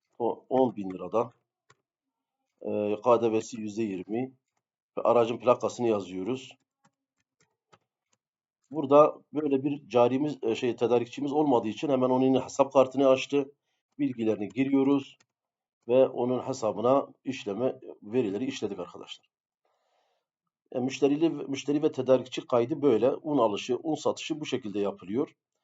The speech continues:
Yine bul ekrana geldiğimiz zaman yine müşteri M'ye basıyorum. İşte M ile başlayan müşterilerimi bulup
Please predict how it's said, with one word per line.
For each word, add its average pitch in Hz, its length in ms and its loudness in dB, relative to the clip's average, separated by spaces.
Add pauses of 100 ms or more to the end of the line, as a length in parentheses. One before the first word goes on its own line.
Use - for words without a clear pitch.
(240)
Yine 147 320 0
bul 160 240 2
ekrana 143 360 4
geldiğimiz 139 420 0
zaman 135 380 4 (520)
yine 139 240 0
müşteri 135 640 0
M'ye 131 380 6
basıyorum. 110 400 -2
İşte - 180 -4
M 131 160 2
ile 117 180 0
başlayan 127 400 -2
müşterilerimi 110 640 -4
bulup 131 260 -6